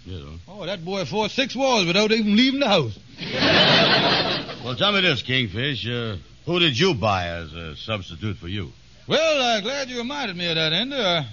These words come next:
Speaker 2: I forgot to look to see who they done assigned. Uh, they give me his name in this envelope here. Where is this thing? I got it on me someplace here.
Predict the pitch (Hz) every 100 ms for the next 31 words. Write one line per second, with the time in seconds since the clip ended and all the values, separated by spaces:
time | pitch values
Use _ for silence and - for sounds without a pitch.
0 | - 151 127 143 240 190 185 262 214 190
1 | 165 113 - - - - 233 196 226 220
2 | 240 233 - 285 214 143 131 135 127 101
3 | - - - - - - - 127 214 214
4 | 165 143 220 220 190 185 165 247 202 151
5 | 147 113 190 190 208 175 131 131 113 139
6 | 135 131 185 175 170 151 208 208 147 147
7 | 139 196